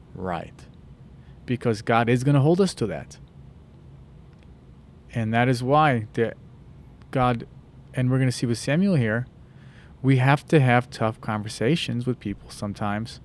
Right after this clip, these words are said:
to make sure that we can go before God and our, our, our, our hearts are clean. We did what we could do best,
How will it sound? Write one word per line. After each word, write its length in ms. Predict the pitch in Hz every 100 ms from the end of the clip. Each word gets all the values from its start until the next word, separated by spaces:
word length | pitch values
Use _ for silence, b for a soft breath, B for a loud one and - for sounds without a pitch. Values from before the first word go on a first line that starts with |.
| B B B B
to 120 | -
make 260 | 120 127 143
sure 240 | - 135
that 180 | 113 98
we 200 | 90 127
can 160 | 165 214
go 120 | 208
before 400 | 196 185 - 180
God 460 | 147 110 101 101 - - - - - - - - -
and 400 | 107 98 110 175 - - - - - - - - - - -
our, 240 | 127 139 127 - -
our, 200 | 131 143
our, 260 | 135 151 -
our 120 | 156
hearts 320 | 139 156 160
are 60 | 180
clean. 380 | - 185 220 123 - - - -
We 280 | 135 151 196
did 300 | 170 170 180
what 300 | 139 135 98
we 320 | 127 151 180
could 200 | 165 180
do 280 | 135 131 127
best, 580 | 117 110 90 - -